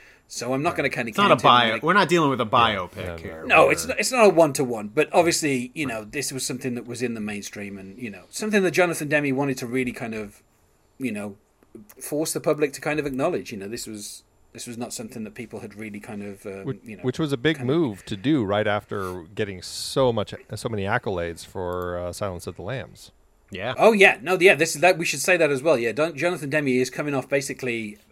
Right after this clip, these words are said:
Speaker 1: being the, like, the most successful <laughs> film, you know, in,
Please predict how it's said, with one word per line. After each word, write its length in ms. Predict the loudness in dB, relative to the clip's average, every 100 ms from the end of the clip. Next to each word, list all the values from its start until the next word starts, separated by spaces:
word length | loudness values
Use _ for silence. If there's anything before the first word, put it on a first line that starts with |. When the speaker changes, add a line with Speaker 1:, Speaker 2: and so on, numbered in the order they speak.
| _ -12
Speaker 1:
being 460 | -4 -2 -4 -8 -14
the, 220 | -14 -14
like, 320 | -10 -10 -10 -16
the 120 | -6
most 280 | -4 -2 -4
successful 500 | -6 -4 -4 -6 -10
<laughs> 100 | -8
film, 360 | 2 2 2 -4 -20 -10
you 80 | -6
know, 240 | -4 -6 -6
in, 420 | -6 -4 -6